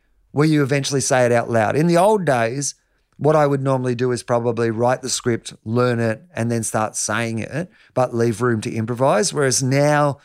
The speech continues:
what I tend to do is, like, I might write, say the joke was gonna be about, um, I, say I went and got a covid test, right?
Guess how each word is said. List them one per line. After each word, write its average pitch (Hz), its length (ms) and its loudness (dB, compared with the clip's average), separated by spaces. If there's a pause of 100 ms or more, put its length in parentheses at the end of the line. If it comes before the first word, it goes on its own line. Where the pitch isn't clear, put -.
(340)
what 127 160 0
I 123 80 0
tend 135 400 -2
to 135 100 -2
do 113 480 -4
is, 120 240 0
like, 113 320 0 (880)
I 151 120 4
might 180 300 2
write, 147 380 2 (320)
say 180 220 2
the 170 100 0
joke 151 320 2
was 139 140 -2
gonna 135 240 0
be 127 180 0
about, 120 640 0
um, 110 420 -2 (160)
I, 120 140 -2
say 175 220 2
I 165 60 4
went 160 140 0
and 143 60 -2
got 135 120 2
a 120 40 -2
covid 113 360 -2
test, - 400 -12 (420)
right? 156 280 -2